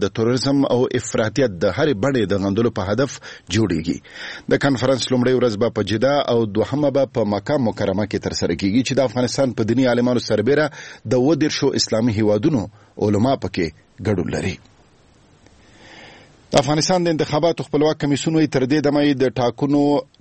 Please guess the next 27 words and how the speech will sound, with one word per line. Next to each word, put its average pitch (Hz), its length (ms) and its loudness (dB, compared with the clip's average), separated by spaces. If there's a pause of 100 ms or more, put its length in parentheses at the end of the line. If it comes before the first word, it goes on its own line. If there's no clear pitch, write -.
د 110 140 4
ټاکلیو 127 400 2 (140)
تګلارو 107 400 0
په - 120 0
عملي 110 280 0
کولو 143 240 0
سره 139 260 2
له 110 140 2
لاسه 110 200 -4
تللی 143 380 2 (120)
باور 120 340 2
بیرته 110 340 -2 (400)
خپل 101 300 -2
کړی 87 240 2
دی. 92 100 0 (400)
دا 104 140 0
خبره 113 200 2
د 107 140 0
انتخاباتو 104 580 -2
د 104 100 -2
خپلواک 117 400 0
کمیسون 107 320 0
ویاند 117 420 0
سید 123 320 0
حفیظ 98 320 -4
الله 117 260 0
هاشمي 113 340 0